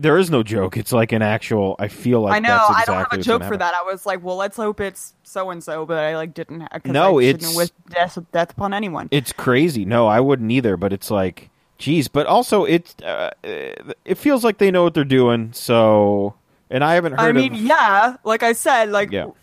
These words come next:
Speaker 2: such a crazy move like that, restricting it just of, like, it's not even two feet.
Speaker 1: No.
Speaker 2: Like, of space. When you
Speaker 1: Yeah.
Speaker 2: have, like, the ropes to count on, too, and then you're on, on top of such a large target when the landing pad is so little.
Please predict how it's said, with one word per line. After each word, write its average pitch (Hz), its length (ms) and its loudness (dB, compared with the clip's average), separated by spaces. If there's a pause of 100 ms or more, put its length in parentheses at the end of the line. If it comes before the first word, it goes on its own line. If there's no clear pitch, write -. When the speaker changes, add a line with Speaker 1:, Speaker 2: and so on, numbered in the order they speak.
Speaker 2:
such - 280 -6
a 262 40 -8
crazy 226 560 -4
move 196 260 -6
like 214 280 -2
that, 247 200 2
restricting 214 540 -4
it 202 140 -10
just 196 280 -8
of, 185 160 -12
like, 185 220 -4
it's 208 160 -8
not 247 160 0
even 240 240 -6
two 175 180 -10
feet. 151 380 -18
Speaker 1:
No. 85 460 -8 (260)
Speaker 2:
Like, 208 460 0
of 196 160 0
space. 170 720 -4 (300)
When 214 120 2
you 233 80 2
Speaker 1:
Yeah. 247 100 0
Speaker 2:
have, 208 80 2
like, 208 140 -2
the 208 100 0
ropes 208 360 0
to 214 60 -4
count 185 260 -2
on, 175 160 -2
too, 214 340 -2
and 202 180 0
then 202 120 -2
you're 196 100 -4
on, 190 180 -2
on 196 220 -2
top 202 220 0
of 196 80 -4
such 196 180 -6
a 202 80 -2
large 185 540 0
target 196 500 2
when 208 140 -2
the 175 80 0
landing 175 400 -4
pad 214 240 0
is 220 120 0
so 226 240 -2
little. 240 460 0